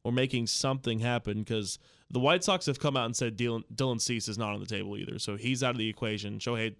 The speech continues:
Ohtani's out of the equation. Who do we have left? It, it almost looked like Lance Lynn was gonna get dealt to Tampa last night, but now apparently the, the Dodgers are asking, asking about him too.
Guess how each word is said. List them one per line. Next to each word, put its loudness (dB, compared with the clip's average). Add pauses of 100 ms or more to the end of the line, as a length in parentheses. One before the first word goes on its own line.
Ohtani's 0
out 0
of -2
the 0
equation. -4 (540)
Who 4
do 2
we 4
have 2
left? 0 (100)
It, -2
it 0
almost 4
looked 0
like 0
Lance -2
Lynn 0
was 0
gonna -2
get -4
dealt 0
to -2
Tampa -2
last -4
night, -4
but -4
now 0
apparently -2
the, -6
the -8
Dodgers 0
are -2
asking, -2 (100)
asking -2
about -2
him -2
too. 0